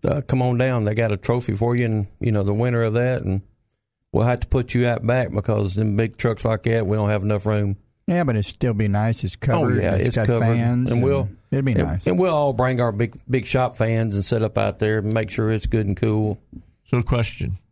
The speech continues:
Speaker 3: is the trophy really tall for these jacked up trucks?
Speaker 1: I don't know.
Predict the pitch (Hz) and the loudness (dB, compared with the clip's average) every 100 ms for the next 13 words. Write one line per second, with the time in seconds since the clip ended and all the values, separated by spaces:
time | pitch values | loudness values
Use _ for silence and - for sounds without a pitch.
0 | _ - 104 95 95 - 117 113 131 117 | _ -2 0 2 0 0 0 0 0 0
1 | 120 117 113 117 120 127 123 - - - | 2 0 0 0 2 2 0 -4 -6 -2
2 | 95 98 95 - - 107 104 107 - 107 | 0 0 -2 -8 -6 0 0 0 -2 -2
3 | - 120 120 - _ - 98 104 120 131 | -2 -2 -2 -6 _ -2 0 2 2 0